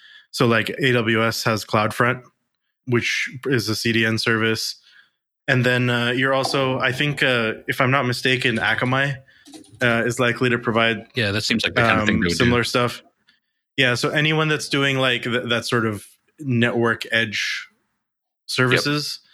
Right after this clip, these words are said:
Speaker 1: or, uh, the regular cloud, cloud providers as well.
Speaker 2: Number three, efficient go-to-market model.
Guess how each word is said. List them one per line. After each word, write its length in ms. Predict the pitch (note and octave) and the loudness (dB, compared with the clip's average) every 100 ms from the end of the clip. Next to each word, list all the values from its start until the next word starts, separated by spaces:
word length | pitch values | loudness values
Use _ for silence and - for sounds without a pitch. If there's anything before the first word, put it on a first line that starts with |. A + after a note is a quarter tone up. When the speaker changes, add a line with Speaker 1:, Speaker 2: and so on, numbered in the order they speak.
| - | 0
Speaker 1:
or, 400 | B2+ A#2 A2+ A2 | 2 4 2 0
uh, 300 | A2 G#2 G#2 | 0 -2 -2
the 240 | A2 G#2+ | -2 -2
regular 340 | G#2+ A2+ G#2+ G2+ | 0 0 0 0
cloud, 340 | G#2+ G2+ - | 0 0 -4
cloud 240 | - G#2+ F#2+ | 0 0 0
providers 440 | G2+ G2 F#2+ F#2+ | 0 0 0 -4
as 120 | F#2+ | -6
well. 220 | G2+ F#2+ - _ _ _ _ _ _ _ _ _ G#2+ | -4 -6 -8 _ _ _ _ _ _ _ _ _ 0
Speaker 2:
Number 220 | A#2+ B2 | 2 2
three, 300 | - F#3+ - | 0 -2 0
efficient 560 | A2+ - D#3 - D3+ A2 | -4 -2 -2 -2 -2 0
go-to-market 640 | A#2 A2+ G2+ G2+ - - | 0 0 0 -2 -4 -4
model. 480 | F2 G2 E2 - | -2 0 -2 -8